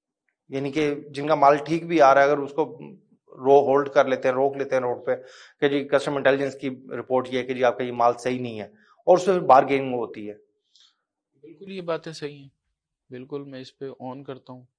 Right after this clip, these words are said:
Speaker 2: क्योंकि मैंने आपको बताया ना कि कस्टम हो गया, कस्टम इंटेलिजेंस सेम चीज़ है। जब तक आप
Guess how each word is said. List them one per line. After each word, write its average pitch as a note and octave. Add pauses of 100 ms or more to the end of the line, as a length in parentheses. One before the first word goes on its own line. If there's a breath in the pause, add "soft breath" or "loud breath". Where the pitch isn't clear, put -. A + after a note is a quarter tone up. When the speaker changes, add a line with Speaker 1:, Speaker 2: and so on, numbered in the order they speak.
(540)
Speaker 2:
क्योंकि C#3
मैंने C#3+
आपको C#3+
बताया C#3
ना E3
कि E3+
कस्टम D#3
हो D#3
गया, D3+
कस्टम D3
इंटेलिजेंस C#3
सेम C#3+
चीज़ G#2+
है। A2+ (760)
जब C3 (140)
तक -
आप C#3